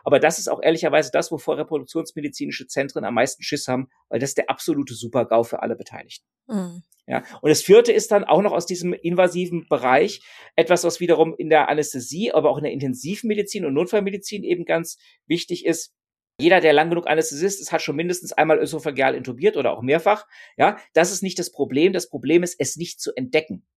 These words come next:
Speaker 1: Ja, und während man jetzt im O P sagen kann, gut, wir haben unsere Kapnometrie und so weiter und ja, es sind ja relativ kontrollierte Bedingungen,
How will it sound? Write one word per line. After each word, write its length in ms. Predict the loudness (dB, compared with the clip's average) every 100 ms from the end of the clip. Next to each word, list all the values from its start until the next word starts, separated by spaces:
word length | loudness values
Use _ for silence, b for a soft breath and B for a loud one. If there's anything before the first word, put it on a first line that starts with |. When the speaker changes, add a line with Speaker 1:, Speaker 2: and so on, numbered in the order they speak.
| _ _ _ _
Speaker 1:
Ja, 220 | 0 0 B B -6
und 160 | 4
während 220 | 4 6
man 120 | 4 4
jetzt 180 | 2
im 80 | 0
O 80 | -2
P 220 | 2 2
sagen 280 | 4 2 2
kann, 220 | 0 0
gut, 160 | 0 -2
wir 80 | 0
haben 160 | 0
unsere 180 | -4 -8
Kapnometrie 920 | -8 -6 -4 -4 -4 -4 -4 -2 -2
und 180 | -2 -4
so 140 | -4 2
weiter 560 | 4 4 4 4 4
und 240 | 0 -4 2
ja, 160 | 4
es 140 | 2 -2
sind 80 |
ja 60 | -2
relativ 360 | 0 -2 -4 -8
kontrollierte 460 | -8 -4 -4 -6
Bedingungen, 580 | -8 -6 0 0 0